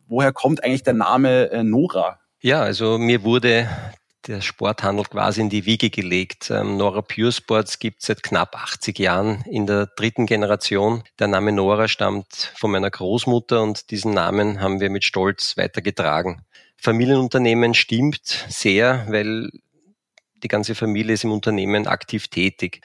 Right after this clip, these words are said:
Speaker 2: Das ist auch Teil unseres U S P. Unser Fokus liegt, äh, auf Premium-Sportprodukten in den Bereichen Ski,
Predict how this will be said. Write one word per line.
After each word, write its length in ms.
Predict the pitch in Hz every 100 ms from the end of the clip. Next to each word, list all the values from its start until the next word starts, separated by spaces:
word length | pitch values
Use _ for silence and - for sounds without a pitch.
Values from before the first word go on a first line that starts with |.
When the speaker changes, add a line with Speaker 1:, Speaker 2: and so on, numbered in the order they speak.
| _
Speaker 2:
Das 160 | 113 95
ist 140 | -
auch 120 | 113
Teil 340 | - 92 107 117
unseres 460 | 110 107 107 -
U 100 | 104
S 180 | 107 98
P. 400 | - 110 107 87 - - - - -
Unser 260 | 113 104 117
Fokus 440 | 113 117 139 -
liegt, 540 | 120 117 - - - -
äh, 80 | 110
auf 540 | 104 104 110 113 -
Premium-Sportprodukten 1500 | 110 117 123 117 - 107 - - - 120 - - 127 131 127
in 180 | 104 107
den 140 | 110
Bereichen 540 | 110 104 95 104 110 104
Ski, 520 | - 113 117 120